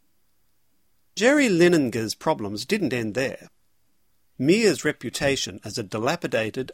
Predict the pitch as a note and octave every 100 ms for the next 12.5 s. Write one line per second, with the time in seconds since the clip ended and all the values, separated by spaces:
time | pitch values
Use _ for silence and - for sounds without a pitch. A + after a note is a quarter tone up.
0 | - D#3 F#3 E3+ C3+ A#2+ G2+ F#2 - D3+
1 | D3 - A#2+ - - _ _ _ _ G3
2 | C4 D#4 - - - - A#2+ A2+ - B2
3 | - F2+ C#3 G#2+ - - - - - D3+
4 | - _ _ _ - C#3+ C3 B2 D#3 E3+
5 | - F3+ - E3+ G3+ G#3+ D3 A#2+ B2 C3
6 | C3+ F3+ F#3 - G2+ F#2+ - A2+ A#2 G2+
7 | - A#2+ B2 A#2 A2 G#2+ G#2+ A#2 A2 -
8 | E3 - A2+ - - _ _ _ - C3
9 | A2 B2+ A#2 C3+ E3 B2 G#2+ - G2+ A#2
10 | G#2+ A#2+ G2+ G2 F#2+ A#2+ D#3 F3 _ -
11 | A#2+ C3+ A2 G#2+ G#2 B2 - - G#2+ G2+
12 | - - E2+ G2 C#3